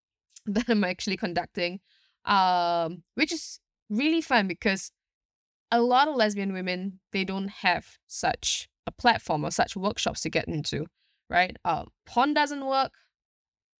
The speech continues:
It's not a, it's not a guidebook, um, at all. But to me, it's about, I'm moving more towards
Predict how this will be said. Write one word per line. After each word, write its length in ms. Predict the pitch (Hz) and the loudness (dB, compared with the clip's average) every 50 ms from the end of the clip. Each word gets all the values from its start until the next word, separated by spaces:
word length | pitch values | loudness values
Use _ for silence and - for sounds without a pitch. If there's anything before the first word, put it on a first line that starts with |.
| _ - | _ -16
It's 180 | - - - | -12 -8 -4
not 280 | 208 208 220 247 262 247 | 0 2 2 2 2 0
a, 40 | 226 _ | -2 _
it's 180 | - 180 - | -8 -8 -2
not 140 | 214 214 240 | 0 2 2
a 60 | 233 | 2
guidebook, 560 | 220 214 208 180 185 196 208 214 - - - _ _ _ _ _ _ _ _ _ - | 4 2 2 2 2 0 0 0 -2 -4 -18 _ _ _ _ _ _ _ _ _ 2
um, 420 | 185 175 170 165 160 156 156 - _ | 4 4 4 4 0 -4 -6 -4 _
at 140 | - 190 180 | 0 2 2
all. 380 | 185 185 185 185 196 202 208 _ 165 - | 2 2 2 0 -2 -6 -10 _ -6 0
But 220 | 208 175 139 - _ _ _ _ _ _ _ | 2 2 2 0 _ _ _ _ _ _ _
to 80 | - 220 | -2 0
me, 240 | 208 214 220 233 233 | 0 2 2 0 0
it's 100 | 214 - | 0 -2
about, 400 | 190 185 180 170 165 160 147 - _ _ _ _ _ _ _ _ - - | -4 2 2 4 4 2 0 -6 _ _ _ _ _ _ _ _ -2 2
I'm 120 | 208 214 | 2 2
moving 260 | 214 214 214 233 233 | 4 4 2 2 2
more 160 | 214 202 202 | 2 2 0
towards 680 | 196 - - 170 165 175 175 165 - - - - - - | -2 -4 -6 -4 -2 0 0 -2 -2 -6 -10 -10 -10 -12